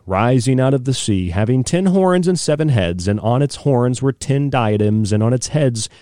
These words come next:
were blasphemous names. And the beast that I saw was like a leopard, its feet were like a bear's, and its mouth was a lion's mouth. And the dragon gave it power and his throne and great authority."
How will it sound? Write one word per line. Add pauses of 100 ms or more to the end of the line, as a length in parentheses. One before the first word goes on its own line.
(180)
were
blasphemous
names.
And
the
beast
that
I
saw
was
like
a
leopard,
its
feet (280)
were
like
a
bear's,
and
its
mouth
was
a
lion's
mouth. (360)
And
the
dragon
gave
it
power (300)
and
his
throne (720)
and
great (480)
authority."